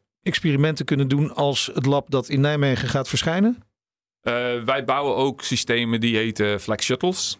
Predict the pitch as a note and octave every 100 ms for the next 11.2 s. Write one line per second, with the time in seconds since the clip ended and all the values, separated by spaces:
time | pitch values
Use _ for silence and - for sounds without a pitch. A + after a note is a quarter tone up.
0 | _ - G#2 G2+ G2 G2 F#2 G2 A2 G#2+
1 | G#2+ G#2 G2+ - G2+ G2 G2 G2+ _ _
2 | - G2 A#2 A2 A2+ - A2 - A#2 A#2
3 | A2+ A2+ G#2+ G2+ F#2+ G#2+ A2 G#2+ F#2+ A#2+
4 | C3 B2 - A#2 B2 A2 G#2 G#2+ G#2+ A2+
5 | G#2 G#2 G2 G2+ G2+ G2+ G2 G2 F#2 -
6 | G2+ G2 F#2+ A2 A2 A#2 A2 - G#2 G#2
7 | F#2+ A2 A2+ - B2+ A#2+ A#2+ C3 C3 -
8 | _ _ - G2+ G2 G#2+ A2+ G#2+ G#2 G2
9 | A2+ A#2+ A#2 B2 G#2 - B2 - A2 G2+
10 | G2+ - G#2+ G2+ F#2+ - - C3+ C#3 A#2
11 | A2 -